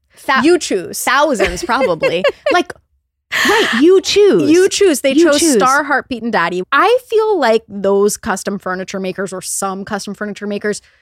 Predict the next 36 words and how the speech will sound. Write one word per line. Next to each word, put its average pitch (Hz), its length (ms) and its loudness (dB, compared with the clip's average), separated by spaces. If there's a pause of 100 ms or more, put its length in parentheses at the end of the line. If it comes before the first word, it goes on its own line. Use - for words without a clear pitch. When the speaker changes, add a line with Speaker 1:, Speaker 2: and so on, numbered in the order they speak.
Speaker 2:
should 233 380 -2
be 233 140 -2
doing 196 540 -2
this 226 180 -2 (200)
as 190 400 -4 (100)
a 196 160 0
Neiman 196 440 -6
Marcus 190 440 -4
gift - 240 -8
catalog 190 400 -4
type - 260 -6
thing. 202 380 -4 (1400)
As, 262 220 0
like, 269 120 2
a 254 60 0
custom, 285 500 -4
like, 262 180 0
choose 311 280 2
your 339 80 -2
favorite 339 300 -2
books. - 200 -2
Tell 214 200 -6
me 233 80 -2
your 311 120 -2
three 247 200 -6
favorite 262 280 -4
books. 202 200 -2
It's 220 140 -2
like 233 140 0
the 240 120 2
expensive 247 500 -6
version 214 260 -4
of 190 100 -8
the 196 60 -6
Jane 190 340 -6
Mount 175 320 -2